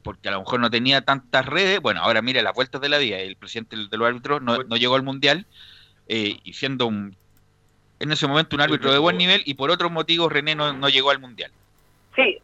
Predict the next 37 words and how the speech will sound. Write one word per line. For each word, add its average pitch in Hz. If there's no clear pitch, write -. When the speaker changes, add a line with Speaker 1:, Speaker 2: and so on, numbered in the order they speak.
Speaker 3:
te 214
puedo -
comentar 247
que, 220
eh, 180
Jorge, 226
tanto 180
como, 160
eh, 165
un 180
ejemplo, 170
y 175
no 190
es 220
mala 202
hablar 143
de 147
lo 143
que 151
es 175
la 185
realidad 165
nomás, 175
eh, 151
a 165
veces 226
en 180
los 165
campeonatos 170
que 190
uno 208
manda, 202
eh, 127
como 143
dirigente, 139
como 139
árbitro, 131